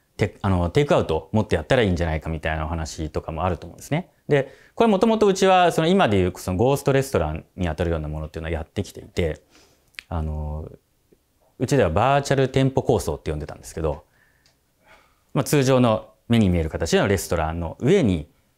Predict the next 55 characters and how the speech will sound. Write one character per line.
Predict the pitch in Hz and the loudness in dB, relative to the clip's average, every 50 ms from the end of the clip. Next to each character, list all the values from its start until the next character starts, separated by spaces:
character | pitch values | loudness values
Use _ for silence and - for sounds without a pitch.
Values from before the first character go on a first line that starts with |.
| _ _ - | _ _ -8
あ | - 92 | -6 -2
の、 | 80 | -2
わ | 82 92 | 0 0
か | - 123 110 | 0 0 0
ら | 107 101 | 0 0
な | 90 78 | -2 -2
い、 | 73 - - - | -6 -8 -12 -12
あ | - - 82 | -8 -8 -6
の、 | 80 76 73 73 76 - - - | -6 -6 -6 -8 -10 -10 -4 0
見 | 113 127 160 | 2 2 2
え | |
な | 139 107 | 2 2
い | 85 | 0
お | |
店、 | 82 73 - 85 - | -2 -4 -6 -6 -2
ま | - 180 | 0 2
あ、 | 170 | 2
だ | 180 | 2
か | 165 139 | 2 2
ら | 101 | 2
ゴ | 90 95 90 | 2 2 0
ー | |
ス | 90 - | -2 -2
ト | - 82 | -6 -10
っ | 76 | -10
て | - - 80 | -8 -8 -8
言 | 78 78 | -8 -8
う | |
ん | 78 | -8
で | 76 - | -10 -14
す | - - | -8 -4
け | - | 0
ど、 | 190 233 220 208 214 - - - _ _ - | 2 2 2 0 -2 -8 -20 -20 _ _ -6
え | - 165 156 151 - 147 143 147 - | -4 -4 -2 -4 -4 -6 -6 -2 0
ー、 | - | 2
を、 | 185 190 151 - | 2 2 2 0
ま | 110 98 | 0 -2
あ、 | 85 | -2
い | 85 | -2
く | 80 - | -4 -6
つ | - | -8
か | - - | -6 -6
や | 78 73 | -6 -6
っ | - | -8
て | _ - 85 | _ -12 -14
い | |
く | - - | -12 -12
と。 | - - - _ _ _ _ _ _ _ _ _ - | -14 -14 -14 _ _ _ _ _ _ _ _ _ 0
で、 | 131 120 117 - - _ _ _ _ _ _ _ _ _ _ _ | 0 0 0 -2 -6 _ _ _ _ _ _ _ _ _ _ _
こ | - 214 | 0 2
れ | 214 | 4
は | 214 208 | 4 4
で | 143 95 | 2 0
す | - - | -2 -2
ね | 85 78 73 87 - | -4 -4 -4 -6 -12